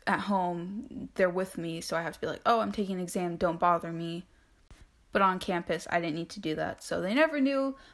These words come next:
when I took all my exams, and I never told them necessarily all my grades, but at the end of the semester,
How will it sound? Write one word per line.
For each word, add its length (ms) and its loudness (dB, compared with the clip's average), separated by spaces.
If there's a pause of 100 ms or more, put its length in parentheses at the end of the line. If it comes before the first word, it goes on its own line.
when 160 2
I 80 0
took 420 -2
all 120 -2
my 180 -4
exams, 720 -4
and 160 -8
I 100 -8
never 320 -2
told 320 -2
them 320 -6 (380)
necessarily 640 -2
all 220 -2
my 160 -2
grades, 640 -4 (560)
but 280 2
at 140 2
the 100 2
end 100 0
of 40 0
the 60 0
semester, 720 -2